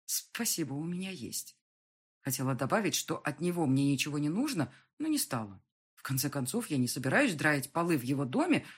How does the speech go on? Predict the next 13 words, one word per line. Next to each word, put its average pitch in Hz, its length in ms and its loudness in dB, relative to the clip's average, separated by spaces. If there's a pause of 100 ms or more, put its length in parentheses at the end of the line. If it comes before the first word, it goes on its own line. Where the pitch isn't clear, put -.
(100)
за 160 160 2
миску 220 280 4
похлёбки. - 640 -4 (1000)
«Заплатите, 208 680 2
когда 175 240 -6
закончится 180 540 -6
месяц», - 480 -6 (400)
сказала 120 420 -4
вместо 120 340 -6
этого. - 400 -12 (520)
Он 202 120 -2
снова 196 300 0
улыбнулся, 156 760 -2